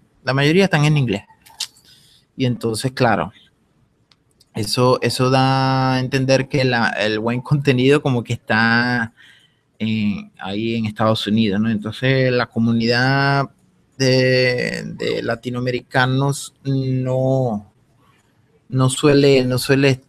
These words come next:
no suele estar mucho en esta onda de, de, de los motion graphics, de edición de videos, ¿no? Entonces,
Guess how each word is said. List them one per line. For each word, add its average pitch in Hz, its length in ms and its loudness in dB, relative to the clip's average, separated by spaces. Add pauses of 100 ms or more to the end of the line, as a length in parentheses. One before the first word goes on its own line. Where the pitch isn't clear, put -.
no 127 180 -4
suele 143 880 2
estar 127 320 0
mucho 143 360 0
en 135 140 -4
esta 131 360 -4
onda 131 380 0
de, 123 100 -4 (100)
de, 98 260 -6
de 95 60 -8
los 98 180 -10
motion 120 340 -4
graphics, 110 680 -4 (540)
de 110 140 -8
edición 107 340 -6
de 123 100 -4
videos, 107 520 -2
¿no? 117 160 -8
Entonces, 117 520 -8